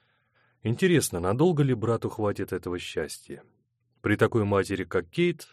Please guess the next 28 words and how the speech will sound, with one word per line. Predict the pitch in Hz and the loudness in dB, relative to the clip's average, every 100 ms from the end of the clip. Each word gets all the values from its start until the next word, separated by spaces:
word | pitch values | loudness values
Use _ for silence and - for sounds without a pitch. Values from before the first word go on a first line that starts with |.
| _ _ | _ _
может | 76 101 143 160 | -6 -4 -2 -2
быть, | 143 151 156 - - | -2 -2 -4 -12 -12
и | 107 | -8
на | 104 107 | -8 -8
всю | - 123 | -6 -4
жизнь. | 113 101 92 104 _ _ _ _ _ _ _ _ _ _ _ _ _ _ - | -2 -2 -4 -10 _ _ _ _ _ _ _ _ _ _ _ _ _ _ 0
«А | 90 101 101 | 4 4 2
где | 120 202 | 4 6
та | 190 156 | 8 8
закусочная?» — | 139 147 117 87 - 78 - - - | 8 4 0 -2 -6 -8 -14 -18 -18
спросил | - 98 92 - 82 | -4 0 0 0 -4
он. | 76 69 - _ _ _ - | -4 -8 -16 _ _ _ 4
«Как | 175 - | 4 4
туда | 127 110 | 4 4
пройти?» | 107 104 - 73 - _ _ _ _ _ _ _ _ _ | 4 2 0 -12 -14 _ _ _ _ _ _ _ _ _
«Выйдешь | - 107 175 185 185 - | -14 2 4 6 6 6
из | 160 | 6
дома, | 147 202 190 143 | 8 8 8 6
поверни | 123 120 127 135 165 170 | 4 4 6 6 6 6
налево. | 123 135 139 127 85 78 - _ _ | 4 2 4 4 4 0 -6 _ _
Это | 143 165 | 4 4
через | 170 170 160 | 4 2 2
три | 165 180 | 2 2
квартала | 135 139 139 110 110 | 2 2 4 4 4
отсюда, | 110 - 92 82 - - | 2 -2 -2 -4 -4 2
прямо | 143 143 | 4 6
на | 135 135 | 4 2
углу». | 120 82 | 0 -2